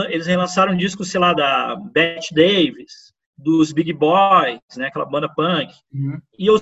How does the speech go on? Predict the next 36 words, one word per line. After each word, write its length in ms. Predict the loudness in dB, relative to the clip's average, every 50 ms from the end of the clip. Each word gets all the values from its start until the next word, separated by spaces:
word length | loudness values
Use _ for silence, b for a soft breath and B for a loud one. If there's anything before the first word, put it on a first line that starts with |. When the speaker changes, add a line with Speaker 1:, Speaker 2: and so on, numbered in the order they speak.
| 0
Speaker 1:
sempre 340 | -4 -4 -4 -4 -2 -6 -8
compro 380 | -4 -2 0 0 0 -2 -2 2
coisa 260 | 2 2 4 2 2
deles, 320 | 4 4 4 4 4 0
né? 300 | -4 -6 -6 -6 -6 -8 -10 _ _ _ _ _ _ _ _ _ _
Daí 220 | -2 2 4 4 6
uma 140 | 6 6
vez, 400 | 6 6 4 4 2 -2 -6 -8
faz 200 | -2 0 0 0 0
um 80 | 0
tempo 280 | 0 0 0 0 -2 -4
já, 140 | -4 -4 -4
eles 140 | -4 -4 -2
botaram 340 | 0 0 2 4 2 2 2
no 80 | 0 -2
site 300 | -2 0 -2 -2 0 0
deles, 240 | 0 0 0 2 4
ah, 120 | 4 4
a 60 | 4 4
gente 220 | 2 0 -2 -2
vai 140 | -2 -2 -2
lançar 280 | -2 -2 -2 -2 -2 -2
dois, 420 | 0 2 2 2 2 0 -6 -6
eh, 220 | -6 -6 -6 -6 -2
quatro 300 | 0 2 2 2 0 -4
discos 380 | -4 -4 -4 -4 -6 -8 -8 -6
do 140 | -6 -6 -6
gênio 420 | -4 0 0 0 0 0 -2 -4 -4
da 80 | -4
música 300 | -4 -4 -6 -6 -10 -4
brasileira, 360 | -4 -2 -2 -2 -2 -4 -4
Marcos 540 | -4 -2 2 4 4 4 4 0 -4 -6 0
Valle. 480 | 4 6 8 8 6 6 4 -2 -10 -14 _ _ _ _ _ _ _ _ _
Speaker 2:
Porra. 320 | -10 -8 -8 -8 -8 -10 -14 -10
Speaker 1:
Eu, 100 | -10 -10 -10 -10 -6
cara, 340 | 0 0 2 2 2 -2